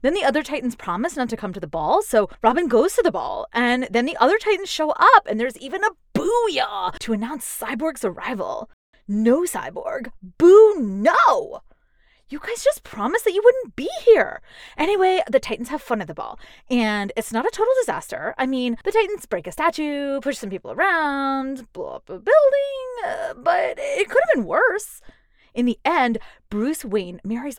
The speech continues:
a literal bird, and he makes the bird the heir to the mansion. "Bruce,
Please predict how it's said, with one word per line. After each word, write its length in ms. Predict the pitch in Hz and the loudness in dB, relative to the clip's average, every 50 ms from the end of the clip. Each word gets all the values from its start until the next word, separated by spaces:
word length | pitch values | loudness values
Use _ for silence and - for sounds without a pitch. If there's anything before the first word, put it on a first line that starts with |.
| _ | _
a 60 | 277 240 | -4 -4
literal 580 | 220 202 190 190 226 285 392 415 403 359 285 - _ _ | -4 -4 -2 0 0 2 2 0 0 -2 -4 -8 _ _
bird, 560 | - 202 202 320 494 494 - - - - 190 196 - - - - _ - | -4 -2 2 4 4 4 4 2 -4 -10 -12 -14 -18 -20 -20 -20 _ -6
and 220 | - 247 254 262 - | -4 -4 -4 -4 -8
he 220 | - - 311 285 | -8 -6 -4 -2
makes 240 | 247 240 269 - - | -2 -2 -4 -4 -2
the 140 | - 427 339 254 _ _ | -2 -2 -2 -4 _ _
bird 520 | - 202 185 226 302 440 539 508 453 - - - | -2 0 0 2 6 6 6 6 4 0 -8 -12
the 140 | - - _ | -16 -6 _
heir 240 | 320 240 226 330 381 | -2 -2 0 -2 -4
to 160 | - - - | -4 -6 -6
the 140 | - 359 320 | -6 -6 -6
mansion. 640 | 262 220 320 - - - - 240 - - - - - - _ _ _ _ - - | -4 -4 -4 -6 -6 -4 -4 -4 -4 -6 -12 -18 -20 -20 _ _ _ _ -18 -14
"Bruce, 640 | - 160 170 185 214 294 427 605 539 - - - | -12 -10 -6 -4 2 4 4 4 2 -2 -6 -12